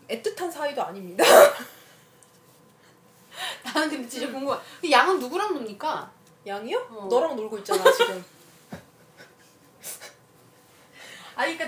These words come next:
Speaker 2: 내가 느끼는
Speaker 1: 어.
Speaker 2: 건 뭐냐면, 양은 굳이 별자리를 상관없이
Speaker 1: 어.
Speaker 2: 자기 눈앞에 보이는 대상이랑 노는 것 같아.
Speaker 1: 맞긴 해요. <laughs> 맞긴 한데, 이제 그래도 제가 부르는 별자리들이 있죠. 물병이나 사자나, 뭐,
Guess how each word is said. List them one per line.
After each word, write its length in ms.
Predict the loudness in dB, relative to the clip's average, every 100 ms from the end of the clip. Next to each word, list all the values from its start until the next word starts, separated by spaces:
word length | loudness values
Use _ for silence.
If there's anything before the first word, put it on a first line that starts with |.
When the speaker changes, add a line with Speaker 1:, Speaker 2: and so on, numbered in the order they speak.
| -2
Speaker 2:
내가 180 | -2 -2
느끼는 320 | -4 -4 0
Speaker 1:
어. 40 | 0
Speaker 2:
건 80 | -2
뭐냐면, 240 | -6 -6
양은 400 | -4 -2 -2 -2
굳이 260 | -6 -12 -8
별자리를 500 | -8 -4 -2 -2 -2
상관없이 800 | -6 -6 -6 -8 -10 -4 -4
Speaker 1:
어. 280 | -4 -8 -12 -16
Speaker 2:
자기 300 | -4 -2 -2
눈앞에 400 | -4 -2 -2 -4
보이는 360 | -6 -4 -2 -2
대상이랑 460 | -4 -6 -4 -4 -6
노는 240 | -8 -8
것 180 | -12 -12
같아. 100 | -12 -12 -12 -16 -8
Speaker 1:
맞긴 400 | -8 -8 -10 -10
해요. 180 | -10 -8 2 2 4 6 6 6 -6 -12
<laughs> 840 | -18 -20 -20 -20 -20 -20 -20 -8
맞긴 360 | -4 -2 -2 -4
한데, 680 | -4 -4 -2 -2 -2 -6 -14 _ _ -12
이제 100 | -12
그래도 320 | -6 -8 -6
제가 320 | -2 0 0
부르는 400 | -4 -8 -6 -6
별자리들이 540 | -6 -6 -4 -6 -8 -14
있죠. 720 | -14 -8 -6 -4 -4 -6 -10 -12
물병이나 760 | -10 -8 -4 -4 -4 -6 -8
사자나, 880 | -6 -4 -2 -2 -4 -6 -8 -10 -14 -20 -20 -20 -20
뭐, 440 | -16 -12 -12 -12